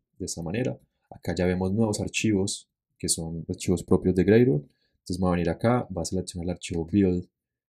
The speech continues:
Gradle y le voy a decir Open as a Project. Ahí comienza a hacer toda la configuración del proyecto. Ahora sí, ya tenemos nuestro proyecto importado. Las cosas de Gradle, las carpetas que les había dicho, la estructura de carpetas que especificamos.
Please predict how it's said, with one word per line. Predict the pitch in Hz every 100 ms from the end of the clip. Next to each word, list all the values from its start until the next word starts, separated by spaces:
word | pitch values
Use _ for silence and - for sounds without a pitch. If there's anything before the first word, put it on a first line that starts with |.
| _ -
Gradle | 98 92 90 104 - _
y | -
le |
voy | 90
a |
decir | 85 90 -
Open | 95 - 90
as | 90
a | -
Project. | 95 98 87 - _ _ _ _ _ -
Ahí | 85 78
comienza | - 87
a | 87
hacer | 92 85
toda | 95 92 90 90
la | 90
configuración | - 87 92 90 - 82
del | 82
proyecto. | 90 90 107 _ - 92 _ -
Ahora | 87 90
sí, | -
ya | 90 82
tenemos | 85 87 90
nuestro | 87 98
proyecto | 90 78 90
importado. | 92 110 - 120 123 135 - _ _ _ _ _ _ _ _ _ _ _ _ _ _ _ _ _ _ _ _ _ -
Las | 85
cosas | 82 85
de | 85
Gradle, | 85 107 101 95 95 92 _ 82
las | 80 -
carpetas | - - 90 - 87
que | -
les | 87 82
había | 78 78
dicho, | 90 85 87
la | 85
estructura | - 78 69 -
de | 82
carpetas | 85 - 110 107 -
que | 98
especificamos. | - 92 - - - 120 123 120 -